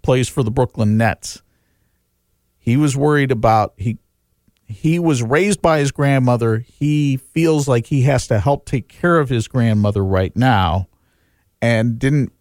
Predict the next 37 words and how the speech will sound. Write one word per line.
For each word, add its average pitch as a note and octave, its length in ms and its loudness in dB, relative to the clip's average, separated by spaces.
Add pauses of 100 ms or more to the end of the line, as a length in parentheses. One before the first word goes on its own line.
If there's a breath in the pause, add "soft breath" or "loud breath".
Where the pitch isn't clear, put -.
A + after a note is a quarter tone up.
(260)
want B2+ 360 0
to C3+ 100 -4
bring B2+ 440 0
her C3+ 220 0
down A#2 380 2
to C3 180 -2
the A2+ 240 -4
N C3 140 2
B A#2+ 200 0
A B2 120 2
bubble A2 560 -2
down A2+ 340 0
in A#2 140 2
Orlando. A#2+ 760 0 (600)
And G2 360 0
he's A#2+ 200 0
got A#2 280 0
three C3+ 240 -6
small C#3 340 0
kids C#3+ 300 -4
himself, C#3 580 0
so - 220 -6
he A2 160 -2
said, G#2 440 0 (380)
"I'm A#2+ 220 2
not A#2+ 220 0
playing." A2+ 360 -2 (800)
Uh, G2 300 2
there A#2+ 220 2
are A#2+ 100 2
players C3+ 460 -2
who D#3+ 100 0
have C#3 160 -2
tested - 500 -4
positive D#3 560 0
for C#3 140 -4
covid. D#3 460 -2